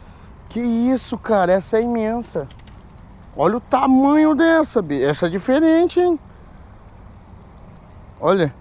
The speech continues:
Ali elas limpou ali, ó. Algum predador grande bateu ali. Ó, eu só enrolo, ó. Ó, vou só enrolar, ó.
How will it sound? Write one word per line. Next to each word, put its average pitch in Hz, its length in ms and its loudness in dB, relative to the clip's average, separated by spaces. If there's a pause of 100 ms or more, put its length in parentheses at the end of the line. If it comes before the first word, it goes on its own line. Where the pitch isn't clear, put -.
(640)
Ali 139 200 0
elas 180 260 0
limpou 233 420 -4
ali, 233 300 -2
ó. 233 140 -2 (1000)
Algum 143 300 -6
predador 180 640 -2
grande 170 340 -4
bateu 202 340 -4
ali. 202 140 -2
Ó, 226 100 2
eu 220 100 -2
só 269 200 -4
enrolo, 247 400 0
ó. 190 220 2
Ó, 196 200 0
vou 175 140 -4
só 226 200 -4
enrolar, 214 460 0
ó. - 40 -10